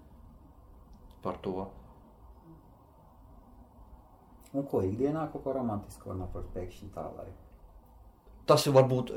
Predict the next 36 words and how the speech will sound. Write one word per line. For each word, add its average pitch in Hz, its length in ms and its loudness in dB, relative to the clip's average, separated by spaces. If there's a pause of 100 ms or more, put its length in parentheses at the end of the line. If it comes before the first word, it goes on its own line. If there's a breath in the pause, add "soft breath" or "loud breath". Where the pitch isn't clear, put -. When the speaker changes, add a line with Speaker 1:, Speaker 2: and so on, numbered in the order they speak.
Speaker 1:
jebkas. 135 640 6 (720 soft breath)
Speaker 2:
Nē. 120 160 6 (1040 loud breath)
Atļaušos 160 600 12
nepiekrist. 120 600 4
Šeit 143 260 10
Speaker 1:
Ok. 127 120 6
Speaker 2:
ar 110 140 8
manu 160 300 10
pieredzi, - 460 2
es 196 200 8
ko 101 160 4
teikt, - 320 0
es - 160 0
tā 160 140 10
sa-, - 240 4
uzdodu 151 320 6
jautājumus, 180 320 4
pēkšņi 170 260 4
Speaker 1:
Jā, 160 80 12
Speaker 2:
es 147 60 12
tā - 20 12
Speaker 1:
jā, 113 40 12
jā. 101 40 10
Speaker 2:
padomāju, 135 340 6
ko, 240 220 6
ko 240 200 6
es 226 180 12
daru, 131 300 0
ko 170 180 10
es 151 180 10
darītu 147 600 6
vai 131 200 6
daru? 135 280 6 (380)
Speaker 1:
Jā. 110 180 2 (1600)
Speaker 2:
Es 180 320 2
cenšos, 269 680 0